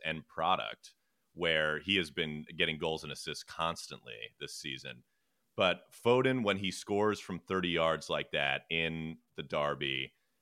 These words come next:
that is the stuff that makes you world class, I think. And Saka's done that a bit. He did that against Manchester United last season,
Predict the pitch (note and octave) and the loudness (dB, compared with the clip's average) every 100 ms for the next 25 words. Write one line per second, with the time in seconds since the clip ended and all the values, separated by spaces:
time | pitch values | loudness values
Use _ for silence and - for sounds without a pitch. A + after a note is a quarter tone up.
0 | _ _ - F#2 G2+ A2+ G2 - E2 - | _ _ 2 10 10 10 2 -2 -6 2
1 | E2+ D2 C#2+ - E2 D2+ D#2 D2+ - D#2 | 4 4 2 0 0 2 0 -2 -4 -8
2 | C2+ C#2 C2 - D2 B1+ A#1 C#2+ - C#2+ | -6 -8 -8 -4 -2 -2 -2 -6 -6 -8
3 | - F2 - A#2+ F3 F#3 G2 G2 A#2 A#2 | -6 -4 4 4 4 -2 -2 0 2 2
4 | A2 D#2 G#2+ F#2 E2+ A2 B2 A2 G2+ F#2 | 2 0 -2 0 0 2 2 2 -2 0
5 | F#2 G#2+ - E2 D#2 D#2+ E2+ D2+ D2 - | 0 0 -4 -4 0 0 0 -2 -2 -2
6 | - F2 F#2+ F#2 G#2+ | -6 -6 -6 -8 -10